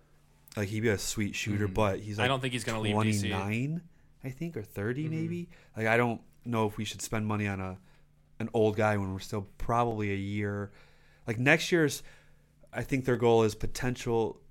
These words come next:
Speaker 1: to try to make that play in. That should be what their
Speaker 2: Yep.
Speaker 1: goal is next year. And then the following year should be lock for playoff. And then we'll see what happens.
Speaker 2: Yeah, I mean, it depends on, it really, it depends on who we get in free agency. You know, if we get a Brunson or an Ayton,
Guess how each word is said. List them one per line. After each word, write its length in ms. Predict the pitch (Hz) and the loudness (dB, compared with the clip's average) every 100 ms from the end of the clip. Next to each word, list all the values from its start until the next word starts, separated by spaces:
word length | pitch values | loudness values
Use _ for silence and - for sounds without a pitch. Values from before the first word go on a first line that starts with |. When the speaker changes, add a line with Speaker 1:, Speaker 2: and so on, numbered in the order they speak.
| - - - | -20 -16 -10
Speaker 1:
to 100 | 123 | -2
try 260 | - 139 | 4 4
to 80 | 143 | 4
make 200 | 127 117 | 2 0
that 160 | 110 - | -2 -2
play 280 | 110 95 87 | -2 -2 -4
in. 200 | 69 90 - 113 | -12 -18 -8 -2
That 140 | 107 | 0
should 180 | - 110 | 0 0
be 80 | 110 | 0
what 120 | 104 | 0
their 100 | 104 | 0
Speaker 2:
Yep. 60 | |
Speaker 1:
goal 140 | 101 98 | 0 0
is 100 | 98 | 0
next 280 | 101 101 - | -4 -4 -4
year. 200 | 107 104 - - - | -2 -4 -10 -20 -8
And 80 | 95 | -4
then 160 | 95 95 - | -4 -6 -12
the 60 | |
following 480 | 95 107 107 110 110 | -2 2 2 2 0
year 340 | 110 110 110 104 | -2 -2 -4 -8
should 180 | - 98 | -12 -6
be 200 | 101 90 - - _ - - | -6 -8 -14 -20 _ -16 -6
lock 400 | 95 98 98 - | 0 0 0 -6
for 120 | 101 | -10
playoff. 480 | 107 104 104 107 - - _ _ - - - - - | -6 -4 -2 -4 -6 -18 _ _ -20 -20 -20 -20 -16
And 120 | 95 95 | -10 -6
then 240 | 95 101 - - - | -6 -8 -14 -20 -14
we'll 120 | 95 | -12
see 160 | 107 110 | -8 -8
what 100 | 101 | -6
happens. 360 | 131 - 87 - 104 | -6 -8 -14 -14 -10
Speaker 2:
Yeah, 200 | 110 139 120 | -6 -6 -6
I 40 | |
mean, 300 | 120 123 117 110 | -8 -8 -10 -14
it 100 | 120 | -14
depends 260 | 113 143 165 | -6 -4 -2
on, 180 | 175 151 | -4 -6
it 180 | 160 143 | -10 -2
really, 240 | 175 202 | 0 2
it 60 | 165 | 2
depends 300 | 143 170 170 | 0 -2 0
on 60 | 170 | 0
who 120 | 165 | 0
we 100 | 151 | 0
get 140 | 156 | -2
in 60 | 139 | -4
free 200 | 151 139 | -4 -2
agency. 400 | 123 110 - 101 | -2 -6 -8 -8
You 60 | |
know, 120 | 101 104 | -6 -6
if 100 | 127 | -4
we 60 | |
get 160 | 123 147 | -2 0
a 60 | |
Brunson 500 | 131 131 127 135 123 | 0 -2 -2 -4 -4
or 200 | 113 120 | -4 -4
an 80 | 117 110 | -4 -4
Ayton, 420 | 113 110 110 | -8 -8 -10